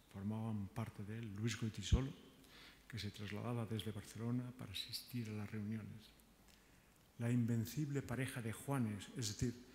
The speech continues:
Juan Benet y Juan García Hortelano. Nuevos valores en alza de la literatura española, como un joven Javier Marías y un no menos joven Juan José Millás. Críticos como Rafael Conte,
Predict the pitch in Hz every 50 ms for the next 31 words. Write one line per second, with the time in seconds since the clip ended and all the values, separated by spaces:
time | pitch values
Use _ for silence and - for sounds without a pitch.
0 | - - - - - - - 131 131 123 120 117 117 127 131 131 131 - - -
1 | - - - - - - - 120 104 - - 131 131 123 120 120 117 120 - 123
2 | 123 120 113 - - - 117 120 117 107 101 98 98 101 - - - - - -
3 | - - - - - - - - - - - - 113 117 123 135 143 135 147 143
4 | - - 107 107 107 110 113 120 120 104 - 110 110 117 123 120 - - - 131
5 | 131 135 131 - - - 143 113 113 113 113 113 107 - - 120 110 - 131 131
6 | 131 - - 110 120 135 147 147 131 117 107 - 110 110 113 117 120 131 - -
7 | - - - - 165 143 123 - - - 131 131 120 117 113 104 - 107 110 120
8 | 123 107 110 110 113 120 120 127 127 - - - - - - - - - - -
9 | - - 131 131 135 147 - - - - 147 147 143 127 123 123 131 135 135 135
10 | 127 123 117 110 - - 127 127 127 127 123 120 - 120 113 104 - - 101 -
11 | 117 113 107 104 98 107 107 104 113 - - - - - - - - - - -
12 | - - - - - - - - - 127 135 135 135 - 135 131 - 147 143 143
13 | - - - 110 110 104 101 - - 98 - 113 113 110 104 - 123 123 113 -
14 | - -